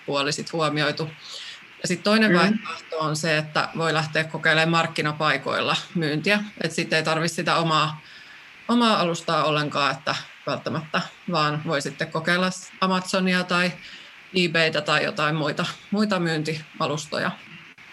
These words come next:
Speaker 1: Et se on aika riskitöntä. Ää, sitten kolmas vaihtoehto on se, että voi tietysti tämmösen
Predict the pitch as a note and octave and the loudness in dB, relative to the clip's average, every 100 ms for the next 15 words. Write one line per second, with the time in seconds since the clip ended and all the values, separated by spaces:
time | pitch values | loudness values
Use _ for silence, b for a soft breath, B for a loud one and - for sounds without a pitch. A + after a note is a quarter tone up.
0 | - - - F3 F3+ F3 E3+ F3 D#3+ E3 | -20 -12 -8 -6 -2 0 0 2 0 0
1 | E3 E3 E3 D#3 D#3 - B B B B | -2 -2 -2 0 -2 -6 B B B B
2 | B B - - - F3+ E3+ E3 E3+ G3 | B B -20 -20 -4 0 2 2 0 -2
3 | G3 F#3+ - - G#3 G3+ G3 G3+ F3 F3+ | 2 0 0 0 0 2 2 4 2 2
4 | E3+ D#3+ E3+ E3+ E3+ F3 E3 E3+ E3 E3 | 0 0 0 0 2 2 0 0 0 2
5 | E3+ E3+ - E3+ - - - - F3 F3+ | 0 0 0 -2 -2 -8 -6 0 2 2
6 | F3 D#3+ | 2 0